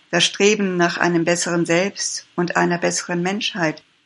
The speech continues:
ohne die der Mensch nicht mehr als ein denkendes Tier wäre. Ebenso auch das meiste an Kunst, Dichtung, Philosophie,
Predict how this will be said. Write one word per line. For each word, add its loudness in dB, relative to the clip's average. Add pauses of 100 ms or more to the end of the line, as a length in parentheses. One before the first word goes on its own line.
(280)
ohne 0
die -4
der 0
Mensch -2
nicht -6
mehr 0
als 0
ein -2
denkendes -4
Tier -4
wäre. -4 (800)
Ebenso 0
auch 4
das -2
meiste 0
an 0
Kunst, -6
Dichtung, -2
Philosophie, -4